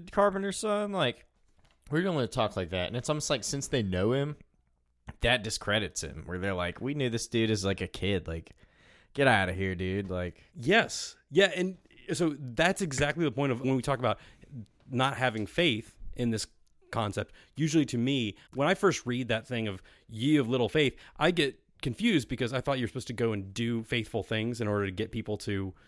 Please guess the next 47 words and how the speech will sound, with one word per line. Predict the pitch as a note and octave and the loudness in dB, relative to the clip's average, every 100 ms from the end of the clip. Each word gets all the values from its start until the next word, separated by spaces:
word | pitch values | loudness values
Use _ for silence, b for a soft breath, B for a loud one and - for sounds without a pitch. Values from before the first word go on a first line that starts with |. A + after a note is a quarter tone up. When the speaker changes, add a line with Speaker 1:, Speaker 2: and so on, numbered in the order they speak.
| b b _ | b b _
Speaker 2:
believe | A2+ G#2 A2+ | -2 0 2
in | D3+ | 2
you. | D#3+ | 4
Like, | A2+ A2+ | 2 2
it | |
makes | B2+ C3 | 0 0
no | C3+ | 0
sense. | A#2 A#2 | 0 -2
If | G2 | -4
he's | A#2 | -8
healing | - F3+ A#3+ F#3+ | -6 2 4 6
people | C#3+ A2+ A#2 C3+ B B B B - | 4 2 0 -2 B B B B -4
and | C#3 | 2
then | C#3 | 4
they | C#3+ | 6
go, | C#3 D#3 | 6 6
"Oh | |
my | D#3+ A#2+ | 4 2
gosh, | F#3 D3+ A2+ - - _ _ | 2 0 0 -4 -16 _ _
you | D#3 | -4
just | D3 C3 | -2 2
healed | E3 D3 | 2 2
my | - | 2
cousin | F#3 F3 C#3+ A#2+ | 4 6 4 2
who | |
was | B2+ | 0
blind | A2 F3+ E3 C3 A#2 | 4 4 6 4 2
and | C3 C3 | 0 0
now | B2 A#2 | 2 2
he | |
sees, | G#2+ G#3+ G#3+ F3+ D3+ - B B - | 2 2 2 4 2 0 B B 0
I'm | D#3 | 4
gonna | F3 | 4
believe | B2+ C#3 G#3 F3 | 4 4 4 4
in | |
you | D3 | 4
and | C#3 | 4
follow | C#3 B2 | 2 2
your | A#2 | 2
God." | A#2 D3+ G2 A#2+ | 2 2 0 0
That | - D#3 | 0 2
makes | C3 G2+ | 0 2
sense. | - A#2 - B B B - | -2 -2 -4 B B B -4
So | E3 | 2
when | D3+ D#3 | 4 4
I | D#3+ | 2
read, | E3+ F#3 D#3+ | 2 0 -2